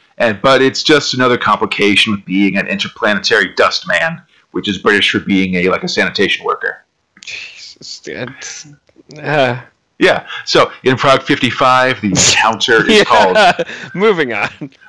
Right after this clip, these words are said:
Speaker 1: Yeah. So the encounter is called The Sun God, which is ba-, it's a, uh,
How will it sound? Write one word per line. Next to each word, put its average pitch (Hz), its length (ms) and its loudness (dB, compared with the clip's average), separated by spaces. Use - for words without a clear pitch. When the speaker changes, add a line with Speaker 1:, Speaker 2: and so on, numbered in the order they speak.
Speaker 1:
Yeah. 139 360 0
So 131 180 2
the 117 140 2
encounter 123 400 0
is - 100 -2
called 107 300 2
The 92 100 0
Sun 147 380 -2
God, 147 500 0
which 101 140 -8
is - 80 -10
ba-, 107 240 0
it's 107 160 -2
a, 92 320 4
uh, 82 140 0